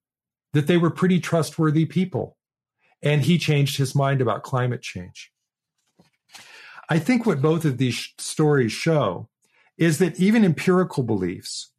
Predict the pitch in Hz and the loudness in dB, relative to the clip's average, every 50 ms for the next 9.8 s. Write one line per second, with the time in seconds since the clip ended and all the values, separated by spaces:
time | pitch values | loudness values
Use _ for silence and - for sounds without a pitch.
0 | _ _ - 151 135 123 139 135 - - 143 127 123 123 110 104 90 90 - _ | _ _ 0 0 2 2 2 0 0 0 0 0 0 0 -2 -4 -8 -10 -12 _
1 | _ _ _ _ _ _ _ _ _ _ _ - - _ _ - 143 143 151 156 | _ _ _ _ _ _ _ _ _ _ _ -20 -20 _ _ 0 2 2 2 2
2 | 151 139 131 165 175 175 160 175 175 175 - 156 156 165 180 190 185 185 175 151 | 0 2 2 2 4 4 2 2 0 2 2 2 2 4 4 4 4 4 2 4
3 | 151 156 147 - - 139 120 117 117 - - - 151 147 160 165 156 143 98 87 | 2 0 -2 0 -2 0 0 0 -2 -4 -4 -2 0 0 0 0 0 0 -2 -4
4 | - - - - - _ _ _ _ - - - _ _ _ _ _ _ _ _ | -8 -10 -14 -16 -16 _ _ _ _ -20 -20 -20 _ _ _ _ _ _ _ _
5 | _ _ _ _ _ - - _ _ - 160 - - 160 127 135 175 190 208 196 | _ _ _ _ _ -20 -20 _ _ -4 -4 -2 0 0 2 4 4 4 4 2
6 | - 160 175 160 139 139 170 185 - - - - _ - 147 135 127 139 180 220 | 2 2 2 4 4 4 4 2 0 -2 -8 -14 _ -6 -2 2 2 4 2 2
7 | 226 226 - _ 175 135 110 98 92 95 104 - - - - - _ _ _ 139 | 0 -2 -2 _ 0 2 2 0 -2 -4 -8 -10 -10 -10 -10 -12 _ _ _ 0
8 | 147 147 - - - 175 180 185 165 - - - - 135 123 131 139 139 135 - | 0 0 0 0 0 2 2 2 0 -2 -6 -4 -2 -2 -2 0 0 0 0 0
9 | - 143 117 - 117 101 _ - - 131 139 170 165 - - - | 0 -2 -2 -2 -6 -8 _ -4 -2 0 0 0 -2 -4 -8 -14